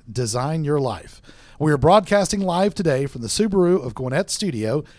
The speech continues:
in the Sonesta Gwinnett Place Atlanta Hotel. Status Life with Lita is brought to you by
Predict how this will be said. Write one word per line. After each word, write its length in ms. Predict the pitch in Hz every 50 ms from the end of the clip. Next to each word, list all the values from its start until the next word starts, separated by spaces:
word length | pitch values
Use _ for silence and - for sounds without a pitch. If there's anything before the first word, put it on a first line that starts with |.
| - - -
in 80 | - 151
the 60 | 147
Sonesta 520 | - - 143 127 139 175 175 - - 202 160
Gwinnett 300 | 131 131 143 165 175 -
Place 340 | - 151 156 165 151 -
Atlanta 460 | 123 92 104 113 127 143 156 - 170 151
Hotel. 560 | 135 156 151 - 151 139 104 80 - - - - - - - - - -
Status 440 | - - 185 170 175 208 196 -
Life 220 | 202 196 214 214 -
with 100 | 262 202
Lita 260 | 175 156 127 - 165
is 160 | 160 151 131
brought 300 | 110 131 160 190 190 -
to 80 | - 220
you 100 | 233 214
by 380 | 131 127 110 107 104 123 147